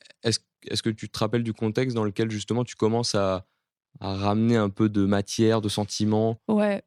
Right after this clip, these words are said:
Speaker 2: bah moi, ça, pff, ça a été, euh, c'est très lié à mes, à ma vie sentimentale. Parce que j'aime beaucoup écrire. Enfin, c'est pas que j'aime beaucoup, c'est qu'en fait, ça sort naturellement.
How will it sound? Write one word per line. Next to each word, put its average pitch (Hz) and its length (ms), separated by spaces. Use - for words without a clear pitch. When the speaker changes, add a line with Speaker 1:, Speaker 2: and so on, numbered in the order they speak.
Speaker 2:
bah 202 240
moi, 214 260
ça, 196 840
pff, - 220
ça - 180
a - 40
été, 202 420
euh, 185 420
c'est - 220
très 220 220
lié 214 320
à 196 100
mes, 180 340
à 180 140
ma 185 140
vie 190 140
sentimentale. 196 680
Parce - 120
que 208 140
j'aime 190 240
beaucoup 202 260
écrire. 220 380
Enfin, 180 220
c'est - 160
pas 240 100
que 190 80
j'aime 180 200
beaucoup, 196 340
c'est 190 180
qu'en 190 180
fait, 214 200
ça 196 100
sort 190 180
naturellement. 196 640